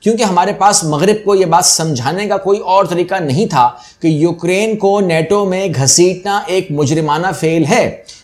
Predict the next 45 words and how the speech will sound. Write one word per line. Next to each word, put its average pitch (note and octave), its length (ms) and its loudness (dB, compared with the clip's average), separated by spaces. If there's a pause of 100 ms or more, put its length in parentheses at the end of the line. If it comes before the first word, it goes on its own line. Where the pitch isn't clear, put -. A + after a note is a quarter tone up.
चौबीस A#3+ 480 4
फरवरी G#3 360 0
को G#3 180 0
यूक्रेन F3 440 -2
पर F#3 100 -2
रूस F3 180 -2
के E3+ 120 -4
हमले D3 220 -2
के C#3 100 -2
बाद C#3 260 4
से D#3 160 -4
अब - 280 -6
तक E3 140 -6
रूसी D#3 320 0
वज़ीर B2 240 -2
ख़ारजा D#3+ 380 0
ने D3 160 -4 (280)
मगरबी F3+ 460 4
मीडिया C#3 380 0
को C3 460 -2 (120)
बहुत G#2 380 0
कम G3 200 0
इंटरव्यू G#3 240 0
दिए F#3+ 240 2
हैं। C#3 260 0 (180)
उन्होंने G#3 280 0
रूस G3+ 280 2
के F#3+ 260 0
सरकारी E3 460 2
बयानी D#3+ 340 0
को D#3 80 0
दोहराया B2+ 400 2 (300)
कि D3+ 160 0
यूक्रेन F3 400 0
में F#3+ 160 -2
नाजी D#3+ 640 2
मौजूद B2 640 -2
हैं। F#2+ 320 -6 (180)
रूसी F3 320 4
हुकाम E3+ 500 -2
ने E3 200 -4
मुताद D#3+ 400 0
बारी C#3 360 2
दावा C#3+ 260 0
किया C3+ 420 -2